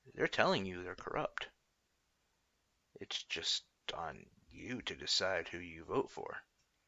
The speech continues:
And how much you, you pay attention, how much you get involved when it's time to vote, whoever is going to repres-, represent you. That's on you.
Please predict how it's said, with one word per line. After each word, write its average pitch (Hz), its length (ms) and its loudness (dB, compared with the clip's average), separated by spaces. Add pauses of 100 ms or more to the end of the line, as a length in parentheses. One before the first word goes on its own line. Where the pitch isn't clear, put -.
(1300)
And 69 340 -8 (1040)
how 120 220 6
much 127 360 2
you, 113 280 -8 (2250)
you 110 140 -10
pay 104 200 4
attention, - 520 -4 (100)
how 90 120 0
much 101 260 -2
you 95 120 -4
get 104 200 -2
involved 95 560 2
when 90 140 -4
it's - 200 -2
time 98 280 2
to 90 100 -2
vote, 90 300 -2 (1080)
whoever 113 500 4
is 107 140 0
going 104 180 2
to 101 80 2
repres-, 95 460 -2 (100)
represent 98 500 -2
you. 80 260 -8 (3250)
That's - 160 -8
on 60 180 -8
you. - 160 -12